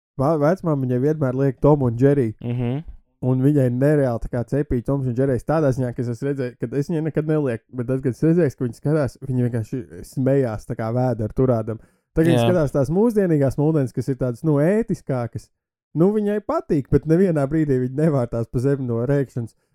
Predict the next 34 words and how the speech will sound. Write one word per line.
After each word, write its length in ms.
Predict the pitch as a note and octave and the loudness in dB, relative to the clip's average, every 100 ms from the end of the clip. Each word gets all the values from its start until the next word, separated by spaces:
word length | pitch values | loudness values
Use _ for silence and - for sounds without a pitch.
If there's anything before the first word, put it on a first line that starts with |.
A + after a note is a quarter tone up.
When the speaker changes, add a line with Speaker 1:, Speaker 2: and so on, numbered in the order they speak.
| A2+ | -6
Speaker 1:
Bet 100 | - | -2
tad, 160 | - C#3+ | 0 0
kad 120 | C#3 | 0
vienkārši 320 | C3+ C3+ - - | 0 0 -2 0
skatās 320 | D3+ C#3 - | 2 2 2
Tom 180 | D3+ D3+ | 0 2
un 120 | C3+ | 0
Džeriju, 380 | C#3 D3+ E3 D#3+ | 0 0 0 -2
un 80 | B2+ _ _ _ | -4 _ _ _
tur, 140 | C#3 B2+ | -2 0
pieņemsim, 480 | - B2+ B2 C3 A2+ | 0 0 0 -2 -2
nezinu, 400 | A#2+ B2+ A#2 A2+ - - | 2 2 2 -2 -6 -2
Džerijs 380 | B2+ C#3 C3+ A#2+ | 2 4 4 2
izliek 340 | C#3 C#3 C3 C#3 | -2 0 -2 0
lamats 400 | C3+ D3 C#3+ - | 0 0 -2 0
Tomam, 320 | C#3 C#3+ D3+ | 2 2 2
un 220 | C#3+ C3+ - - | 0 -6 -12 -4
Toms 240 | C3 B2+ | -2 -2
jau 140 | C3+ A#2 | -4 -4
tā 60 | A#2 | -4
kā 80 | A#2+ | -2
iet, 300 | B2+ C#3 D3+ | 0 0 -2
un 120 | C3 | -2
jau 140 | B2 A#2 | 0 0
zināms, 340 | B2+ C3+ A#2+ | 0 -2 -4
ka 60 | A#2+ | -4
viņš 80 | A#2 | -4
iekritīs 300 | B2+ B2+ A#2+ | -4 -4 -4
lamatās, 560 | A#2 A#2 B2+ C3+ C3+ C#3 | -4 -4 -2 -2 -2 -2
viņi 240 | C3 C3 | -2 0
jau 140 | C#3 C3 | 2 0
tā 120 | A#2+ | -2
kā, 320 | A#2 A2+ A2+ | -4 -4 -4
jau 140 | A#2 | -6